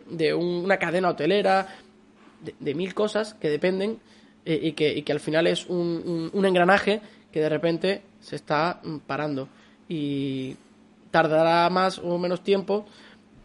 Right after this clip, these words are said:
pero al final todos los sectores se verán afectados por, por, por esta,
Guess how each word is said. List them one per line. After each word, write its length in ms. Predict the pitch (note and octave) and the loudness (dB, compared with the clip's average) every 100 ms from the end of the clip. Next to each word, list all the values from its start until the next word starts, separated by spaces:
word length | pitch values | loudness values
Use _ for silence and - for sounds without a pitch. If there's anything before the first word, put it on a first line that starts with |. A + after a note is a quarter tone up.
| - | 2
pero 220 | E3 D#3 | 4 4
al 80 | D3+ | 2
final 400 | D#3 D3+ D#3+ - | 0 0 0 0
todos 280 | F3 F3 E3+ | 2 4 4
los 100 | E3+ | 2
sectores 280 | E3 E3 E3+ | -2 -2 0
se 60 | |
verán 180 | E3 D#3 | 0 0
afectados 460 | E3+ D3+ - G3+ G#3+ | -2 -4 -2 0 2
por, 320 | E3+ D#3 D3 | 2 2 0
por, 380 | - D#3 C#3+ C3+ - - _ - - | 2 2 2 -2 -10 -20 _ -20 -14
por 160 | - D#3 | -4 -4
esta, 680 | D#3+ E3+ D#3+ D#3 D#3 G2 | -2 0 2 2 2 -2